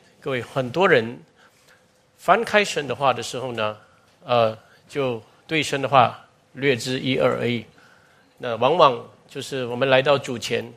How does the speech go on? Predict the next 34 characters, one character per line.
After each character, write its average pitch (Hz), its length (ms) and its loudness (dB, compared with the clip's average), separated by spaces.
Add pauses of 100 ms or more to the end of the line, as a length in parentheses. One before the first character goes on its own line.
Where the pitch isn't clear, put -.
(280)
我 117 120 -8
们 127 140 -2
最 180 180 2
强 123 260 -2
调 139 160 0
的 123 100 -2
就 120 140 -10
是 117 240 -10 (320)
主 113 160 -12
的 - 80 -4
爱。 127 240 6 (600)
那 127 120 -14
神 135 260 -8
就 151 140 -8
是 147 140 -8
爱， 139 320 4 (200)
我 123 100 -10
们 120 140 -6
应 127 80 -6
该 131 200 0
要 123 120 0
彼 135 200 -8
此 127 200 -12
相 147 360 -2
爱。 151 180 6 (680)
但 143 140 -8
是 147 100 -12
在 185 180 2
一 196 140 -2
起 - 200 -2
的 123 120 -4
时 131 160 -6
候 147 140 2
呢， 120 220 -2